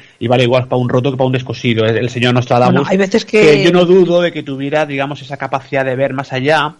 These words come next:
Speaker 1: y de conectarse, pues yo creo que, que, eh, especie de, de archivo, ¿no? Universal, que muchas de estas personas, de estos seres, tendrían capacidad de conectarse y de recibir, ¿por qué no? Eh, como decíamos antes, adelantarnos en el futuro, ¿no?
Speaker 2: Lo que sí yo creo, y me ha venido ahora a la cabeza,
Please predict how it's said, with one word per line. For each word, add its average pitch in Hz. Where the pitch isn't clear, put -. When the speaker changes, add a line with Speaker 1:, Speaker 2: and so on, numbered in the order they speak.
Speaker 1:
y 156
de 135
conectarse, 151
pues 131
yo 151
creo 185
que, 156
que, 135
eh, 120
especie 175
de, 156
de 131
archivo, 127
¿no? 143
Universal, 175
que 285
muchas 247
de 262
estas 185
personas, 190
de -
estos 165
seres, 180
tendrían 135
capacidad 180
de 180
conectarse 185
y 156
de 143
recibir, 135
¿por 135
qué 185
no? 190
Eh, 131
como 127
decíamos 175
antes, 175
adelantarnos 131
en 143
el 135
futuro, 113
¿no? 123
Speaker 2:
Lo 220
que 247
sí -
yo 294
creo, 349
y 233
me 220
ha 220
venido 254
ahora 220
a 214
la 202
cabeza, 226